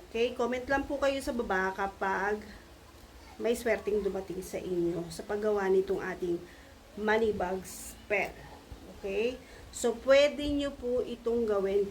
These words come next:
kahit anong araw, kahit anong oras, basta maniwala kayo. Samahan nyo lang po ng matinding paniniwala yung gagawin yung pampaswerte na kagaya nitong ating money bag spell na ito. So, for sure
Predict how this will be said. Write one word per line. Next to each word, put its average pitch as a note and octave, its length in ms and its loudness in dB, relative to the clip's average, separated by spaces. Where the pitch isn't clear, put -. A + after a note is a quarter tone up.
kahit A3 400 0
anong G3+ 720 2
araw, G#3 720 0
kahit G3+ 400 -2
anong F3+ 560 0
oras, A3 720 0
basta G3+ 400 -6
maniwala F#3 720 2
kayo. G3+ 400 2
Samahan G#3 400 0
nyo G#3 240 2
lang F#3+ 80 -6
po A3 80 -4
ng G#3+ 160 2
matinding A3 640 -4
paniniwala G3 800 2
yung B3 240 -2
gagawin G#3+ 560 2
yung G#3 160 -2
pampaswerte G3+ 640 -2
na G#3 80 0
kagaya F#3 480 0
nitong F3+ 320 -4
ating E3+ 240 -2
money G3 240 4
bag F#3+ 320 0
spell F#3+ 320 2
na F3 160 4
ito. F3+ 320 -2
So, A3 160 -4
for A3 240 2
sure G#3+ 560 2